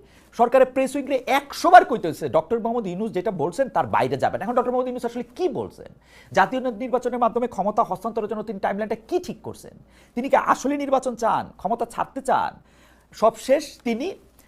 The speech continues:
মানে, কিছু পলিটিক্যাল পার্টিদের সাথে আলাপ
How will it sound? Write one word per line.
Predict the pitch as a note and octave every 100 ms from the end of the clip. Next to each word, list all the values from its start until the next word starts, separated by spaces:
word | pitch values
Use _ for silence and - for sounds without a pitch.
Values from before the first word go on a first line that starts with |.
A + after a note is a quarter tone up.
| _ _ _
মানে, | E3 F3+ - _ _ _
কিছু | G#3+ D4
পলিটিক্যাল | D4+ B3+ C4+ - D4+
পার্টিদের | F#3+ D#3 B2+ G#2
সাথে | - G2+ - D#3+ A#3+ -
আলাপ | D3 G3+